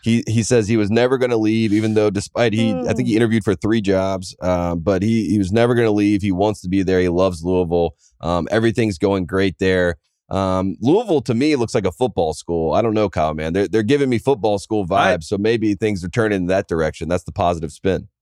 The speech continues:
Speaker 2: I had a bad day on Saturday, guys. You know, not that my expectations were super high. You know, we had, we had Georgia at,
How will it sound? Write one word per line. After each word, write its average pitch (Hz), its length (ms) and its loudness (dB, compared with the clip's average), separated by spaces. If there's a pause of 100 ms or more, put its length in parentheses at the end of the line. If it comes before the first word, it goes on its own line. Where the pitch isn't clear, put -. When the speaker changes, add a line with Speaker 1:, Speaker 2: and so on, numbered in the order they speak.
(120)
Speaker 2:
I 143 120 -2
had 143 100 2
a 113 40 2
bad 98 300 0
day 90 460 0 (120)
on 98 160 -4
Saturday, 90 500 -2
guys. 87 500 -2
You 160 80 2
know, 170 140 2
not 226 280 0
that 208 80 -12
my 160 160 -4
expectations 135 680 -6
were 113 80 -6
super 113 360 -6
high. 101 500 -2
You 98 100 -10
know, 95 380 -4
we 104 140 -4
had, 104 300 0
we 107 120 -6
had 113 160 -4
Georgia 107 500 -2
at, 104 220 0